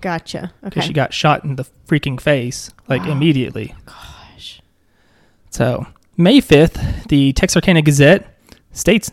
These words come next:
Speaker 2: "The killer might strike again at any moment."
Speaker 1: That's not fear-mongering at all.
Speaker 2: Chill out, newspaper.
Speaker 1: Yeah.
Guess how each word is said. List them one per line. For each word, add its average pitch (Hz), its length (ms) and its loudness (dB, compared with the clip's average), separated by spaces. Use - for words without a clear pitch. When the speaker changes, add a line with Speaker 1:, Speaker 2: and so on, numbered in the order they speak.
Speaker 2:
"The 220 120 6
killer 285 320 6
might 214 180 8
strike 196 200 2
again 190 200 6
at 247 100 6
any 302 140 4
moment." 359 600 2
Speaker 1:
That's 320 320 -2
not 190 340 0
fear-mongering 185 720 -2
at 302 100 -2
all. 262 180 4
Speaker 2:
Chill 262 240 6
out, 262 260 4
newspaper. 180 580 4
Speaker 1:
Yeah. - 220 4